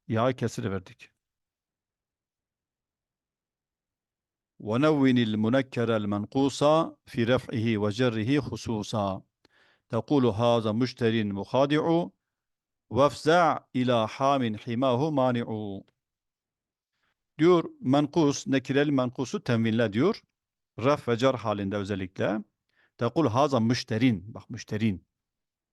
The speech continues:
Bak burada ne yaptık? Tenvinledik hem de kesreledik.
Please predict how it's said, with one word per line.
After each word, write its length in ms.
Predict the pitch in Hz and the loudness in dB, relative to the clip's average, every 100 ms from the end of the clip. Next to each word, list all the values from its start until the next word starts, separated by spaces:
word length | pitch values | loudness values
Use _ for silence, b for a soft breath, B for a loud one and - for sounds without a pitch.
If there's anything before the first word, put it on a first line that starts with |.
| _ _ | _ _
Bak 140 | 104 104 | -8 -4
burada 160 | 113 | 0
ne 60 | 127 | 0
yaptık? 300 | 104 170 - | -2 -6 -4
Tenvinledik 560 | 110 104 101 107 175 | -2 0 -2 -2 -4
hem 120 | 139 143 | -4 -4
de 100 | 120 | -4
kesreledik. 640 | 113 - 107 98 - _ | -8 -4 -6 -6 -12 _